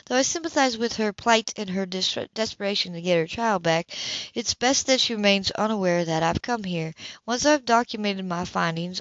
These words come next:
I'll contact her. If there's a legal battle in the future, it's best to approach the matter with facts rather than raw emotion. Hopefully the lawyer Gloria has engaged will contact the Quinns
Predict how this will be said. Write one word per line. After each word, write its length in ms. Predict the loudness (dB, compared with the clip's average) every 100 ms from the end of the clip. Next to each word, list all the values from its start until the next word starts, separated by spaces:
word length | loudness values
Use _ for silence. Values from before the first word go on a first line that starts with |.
| -4
I'll 140 | -4
contact 600 | -2 -2 0 -2 -6 -6
her. 120 | -10
If 220 | -8 -8 -2
there's 240 | -2 -2
a 80 | -2
legal 320 | -2 -2 0
battle 320 | 4 4 4 0
in 160 | -8 -6
the 140 | -8 -10 _ -8
future, 400 | -6 -4 -2 -2
it's 460 | -4 -12 -12 -10
best 220 | 0 0 2
to 40 |
approach 360 | -2 -4 -4 -4
the 60 |
matter 280 | 2 2 2
with 160 | -4 2
facts 420 | 6 6 4 -6
rather 200 | -4 -4
than 240 | -4 -6 -2
raw 260 | 2 2 0 -10
emotion. 380 | 0 0 0 -8 -14 -14 -14 -4
Hopefully 320 | -4 2 2
the 160 | 2 2
lawyer 420 | 4 2 2 0
Gloria 480 | -2 2 4 6 6
has 280 | 4 0 -2
engaged 340 | -2 -2 -4
will 100 | -12
contact 540 | -4 -2 0 -2 -4 -8
the 40 |
Quinns 440 | -6 -4 -2 -6